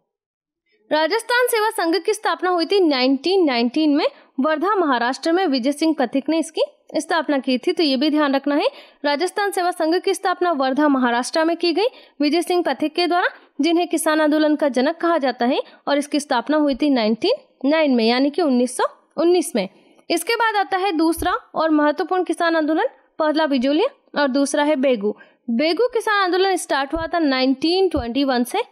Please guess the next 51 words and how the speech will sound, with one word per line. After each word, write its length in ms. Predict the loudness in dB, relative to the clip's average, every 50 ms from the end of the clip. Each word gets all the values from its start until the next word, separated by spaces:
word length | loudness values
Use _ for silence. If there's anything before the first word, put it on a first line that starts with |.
| _ _ -4
नाइनटीन 360 | -2 0 0 0 2 0 0
ट्वेंटी 260 | 2 0 0 -2 -2 -4
थ्री 240 | -2 0 0 0
तक 200 | 0 -2 -2 -2
ये 60 | -2 -2
चला 280 | 0 0 0 0 0
था, 180 | 0 0 -2 -2 -4 -10 -20 -20 _ _ _ -4
उन्नीस 380 | 0 2 2 2 2 0 -2
सौ 60 | -2 -2
इक्कीस 380 | -2 -2 -2 -2 -2 -2 0
से 80 | 0 0
उन्नीस 420 | 2 2 2 2 2 0 0 -2 -4
सौ 100 | -4 -2
तेईस 380 | -2 -2 -2 0 0 -2 -2 -4
तक। 120 | -6 -6 -6 _ -20 _ _ _ _ -4
इस 120 | -4 -2
किसान 360 | -2 -4 -2 -2 -2 0 0
आंदोलन 340 | 0 -2 0 0 0 0 0
का 100 | 0 0
नेतृत्व 420 | 0 0 0 0 -2 -2 0 -2 -4
किया 200 | -2 -2 -2 0
था 120 | 0 0 0
राम 200 | 0 0 0 2
नारायण 300 | 2 2 2 2 0 0
चौधरी 420 | 2 0 0 2 2 2 2 2
ने। 100 | 0 -2 -4 -6 -14 -20 -12 -4 -4
एग्जामिनेशंस 800 | -2 -2 0 0 0 2 2 2 2 2 0 0 -2 -2 -2 -2
में 60 | -2
आप 140 | -2 0 0
जब 200 | 0 -2 -2 0 0
भी 120 | -2 0
क्वेश्चन 320 | 0 0 0 0 0 0 -2 -2
पेपर्स 340 | -4 -4 -2 -2 -2 -2 -2
को 120 | -2 -2 0
देखोगे, 440 | 0 -2 -2 -2 -4 -2 -2 -4
पिछले 320 | -2 -2 -4 -2 -2 -2 0
साल 260 | 0 0 0 0 -2 -2
के 200 | -2 -2 -2 -2
क्वेश्चन 340 | 0 0 -2 0 0 -2 -2
पेपर्स 340 | -2 -2 -2 -2 -4 -4 -2
को 120 | -4 -2
देखोगे, 420 | -2 -2 -2 -4 -4 -2 -2 -4 -4 -6 -10 -18 -20 -8 -4
तो 60 | -2
आपको 260 | -2 -2 -2 -2 -2
ये 160 | 0 2 2 2
विजय 260 | 0 0 0 0 0
सिंह 220 | 0 0 0 0 0
पथिक, 400 | 0 -2 -2 0 -2 0 0 0
राम 220 | 0 0 0 2
नारायण 280 | 2 2 2 2 0 0
चौधरी, 440 | 0 0 0 0 0 0 0 0